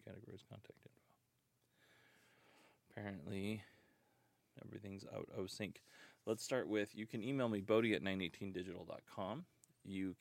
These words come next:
can, um, everything is blocked. Okay, here's the thing. If you want to contact me, please go to the show notes. I'll put all the information in the show notes, and you can contact me there, uh,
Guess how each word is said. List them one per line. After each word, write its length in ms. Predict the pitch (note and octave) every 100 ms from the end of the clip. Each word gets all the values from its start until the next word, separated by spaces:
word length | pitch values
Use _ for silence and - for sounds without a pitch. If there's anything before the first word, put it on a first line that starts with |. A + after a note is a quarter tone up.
| -
can, 680 | G2 F#2+ F#2 F2 F#2 F2+ F#2 _ - - - _ _ -
um, 680 | G2 F#2 F2+ F#2 F#2 G2 - - _ _ _ _ _ _ _ _ _ _ _ _ _ -
everything 580 | A2 G#2 F#2+ - C#2+ C#2 -
is 400 | D2 D2 - - - _ -
blocked. 340 | - - - -
Okay, 240 | C3 G#2 D#2 -
here's 180 | G3
the 60 | G#2+
thing. 220 | F2+ E2+ - - - -
If 160 | G#2+ A2
you 100 | D#3
want 240 | E3+ C#3+ -
to 80 |
contact 480 | G#2 G2+ F#2+ F2+ -
me, 240 | F#2+ F2 A#2+ - -
please 220 | - D3+
go 140 | D3+ B2+
to 80 | A2
the 60 |
show 200 | - F#2
notes. 280 | E2+ D#2+ -
I'll 80 | -
put 160 | - G2+
all 80 | G#2
the 100 | G2
information 480 | - G2 F#2 -
in 60 | F2
the 60 | F2
show 180 | -
notes, 280 | A#2 A#2+ A2+
and 80 | A2
you 40 | G#2
can 100 | G2+
contact 400 | G2 F#2+ G2+ -
me 80 | F#2
there, 260 | G#2+ D3+ - - - - - _ -
uh, 260 | G2 F#2+